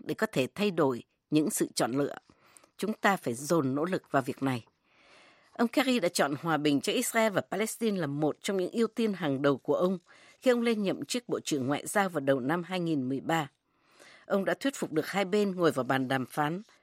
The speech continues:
trong chín tháng. Nhưng tiến trình này tan vỡ hồi tháng tư năm hai nghìn mười bốn khi chưa đạt được thỏa thuận nào. Vài tháng sau đó, một cuộc chiến kéo dài năm mươi ngày ở Gaza đã giết chết hai nghìn một trăm người Palestine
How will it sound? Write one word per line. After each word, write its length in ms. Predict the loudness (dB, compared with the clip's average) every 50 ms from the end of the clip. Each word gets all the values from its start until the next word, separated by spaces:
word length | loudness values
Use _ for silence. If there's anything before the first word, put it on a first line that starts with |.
| _ -4
trong 200 | -2 -2 -2 -2 -4
chín 200 | -6 -8 -8 -4
tháng. 320 | 0 0 0 0 -2 -8 _ _ _ _ _ _ -20 -20 -20 -18 _ 0
Nhưng 200 | 2 2 2 2 -2 _ _ -4
tiến 140 | -2 -2 -2
trình 220 | -2 -2 0 0 2
này 180 | 2 0 0 2 2
tan 180 | 2 2 2
vỡ 260 | 0 0 0 0 0 -4 _ _
hồi 180 | -2 -2 -2
tháng 200 | 0 -2 -4 -4
tư 280 | -2 0 0 0 0 0
năm 200 | 0 -2 -2 -2
hai 120 | -2 -2
nghìn 240 | 0 0 2 2 2
mười 80 | 2 2
bốn 340 | 2 2 0 0 0 -4 -8 _ -18 -20 -20 -20 -12 -4
khi 140 | -4 -4
chưa 240 | -2 -2 -2 0 0 -2 -2 _ _ -4
đạt 180 | -2 -2 -2 0
được 240 | -2 -4 -4 -4
thỏa 140 | -6 -6 -6
thuận 240 | -4 -4 -6 -2 0
nào. 200 | 0 0 0 -2 -6 _ _ _ _ _ _ _ -20 -20 -20 -20 -20 -20 _ -2
Vài 140 | 2 2 2
tháng 200 | 2 2 -2 0
sau 160 | 0 0 0
đó, 260 | 2 4 2 2 0 -2 _ _ _ -20 _ _ _ -2
một 160 | -2 -2 0
cuộc 160 | 0 -2 -2 _
chiến 280 | -2 0 0 2 0 0
kéo 160 | 0 0 0
dài 240 | 2 2 2 4 4
năm 220 | 4 4 2 2
mươi 120 | 2 0 0
ngày 220 | 0 0 0 0
ở 80 | 0 -2
Gaza 480 | 0 0 0 0 0 -2 -2 -2 -2 -6 -10 -18 -20 -20 -12 -4
đã 80 | -2 -2
giết 220 | 0 0 -2 -2
chết 200 | -2 -2 -4 -4
hai 220 | -4 -6 -4 -2 -2
nghìn 260 | 0 0 2 2 2
một 160 | 2 0 -2 -2
trăm 280 | -2 0 0 0 2 2
người 180 | 4 2 2 2 0
Palestine 520 | -2 -2 -2 -4 -2 -2 0 0 0 -2